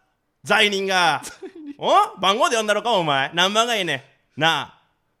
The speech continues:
Speaker 1: 希望する番号で呼ばれると思うな。お前。
Speaker 2: <laughs> ちょっと、申し訳ないですね。ここ今日はね、
Speaker 1: そうやな。
Speaker 2: ちょ、ちょっと村田さんを立てて。
Speaker 1: せっかくのな、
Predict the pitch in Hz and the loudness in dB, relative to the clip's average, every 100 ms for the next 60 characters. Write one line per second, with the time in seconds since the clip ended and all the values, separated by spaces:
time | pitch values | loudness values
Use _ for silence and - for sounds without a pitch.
0 | _ - _ _ _ - 147 180 214 311 | _ -20 _ _ _ -16 -4 2 2 8
1 | 302 - 233 226 240 392 349 311 254 359 | 8 8 6 8 10 8 8 2 4 6
2 | 392 247 240 392 - _ _ _ _ 117 | 6 6 4 0 -6 _ _ _ _ -12
3 | 110 107 107 101 _ _ _ - 480 440 | -8 -6 -6 -8 _ _ _ -20 -16 -16
4 | 494 466 - - _ - - 104 _ _ | -14 -18 -16 -20 _ -20 -20 -20 _ _
5 | _ - - - 127 127 123 120 107 107 | _ -20 -20 -14 -14 -12 -14 -16 -16 -16
6 | 110 - _ _ _ _ - 160 175 180 | -18 -20 _ _ _ _ -18 -14 -10 -8
7 | 156 151 - - - _ - 151 175 160 | -8 -12 -14 -20 -20 _ -16 -14 -14 -14
8 | 131 131 131 131 120 117 - - 214 - | -12 -12 -14 -16 -16 -18 -18 -14 -14 -14
9 | - 220 220 208 214 240 277 | -14 -14 -12 -10 -8 -8 -8